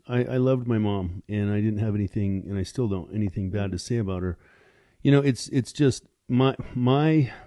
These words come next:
goal in life has become breaking the chain of addiction and alcoholism in my daughters' lives, because I don't want them to grow up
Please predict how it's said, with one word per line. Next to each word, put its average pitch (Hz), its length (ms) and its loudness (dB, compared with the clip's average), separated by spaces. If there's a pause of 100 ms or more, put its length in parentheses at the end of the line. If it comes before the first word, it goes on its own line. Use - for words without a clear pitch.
(140)
goal 123 380 2
in 107 100 2
life 98 300 0
has 101 220 -2
become 98 720 0 (800)
breaking 117 680 2
the 101 120 0
chain 104 720 0 (300)
of 98 480 -2 (680)
addiction 110 420 -2
and 95 80 -2
alcoholism 101 720 -2
in 98 360 -2
my 104 280 0
daughters' 98 440 0
lives, 95 460 -4 (600)
because 120 300 4
I 117 80 4
don't 127 260 2
want 131 260 0
them 120 240 4
to - 120 -2
grow 107 300 4
up 101 280 2